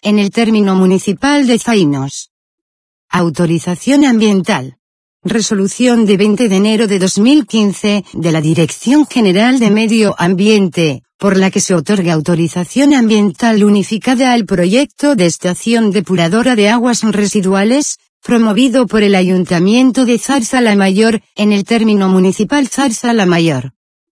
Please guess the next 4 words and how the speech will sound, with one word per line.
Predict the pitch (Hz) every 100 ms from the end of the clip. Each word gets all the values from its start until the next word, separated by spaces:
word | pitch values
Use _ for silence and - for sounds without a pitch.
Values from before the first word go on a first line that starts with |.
| _ _ _ _
Servicio | - 175 147 165 202 233 208
Extremeño | 190 - - 175 220 262 254 220
de | 202
Salud. | - 208 185 -